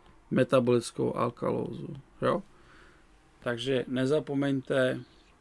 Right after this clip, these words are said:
na aldosteron a když je ho hodně, tak bude dělat metabolickou alkalózu, když je ho málo, nedostatek, dělá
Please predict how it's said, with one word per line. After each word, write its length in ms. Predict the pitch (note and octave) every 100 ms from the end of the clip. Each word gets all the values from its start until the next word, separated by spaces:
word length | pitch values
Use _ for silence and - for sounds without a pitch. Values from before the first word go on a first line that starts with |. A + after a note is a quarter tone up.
| -
na 120 | A#2
aldosteron 800 | A#2+ B2+ C3+ - D3+ C#3 C#3+ D3
a 220 | C3 A#2 -
když 340 | C#3 D#3+ C#3+ D#3
je 140 | D#3
ho 100 | A#2+
hodně, 460 | B2 D#3+ G3 G3+ F#3+
tak 160 | D3+ C#3
bude 180 | D3
dělat 160 | C#3+ C3+
metabolickou 560 | C3 B2+ B2 A#2 - B2
alkalózu, 560 | C3+ F#3 F#3 F3 E3
když 200 | D3 C#3+
je 140 | D3 C3+
ho 100 | B2
málo, 400 | B2 B2+ D#3+ F3
nedostatek, 680 | C#3 D3 - D3+ C3+ D#3
dělá 440 | C#3 C3 B2+ C3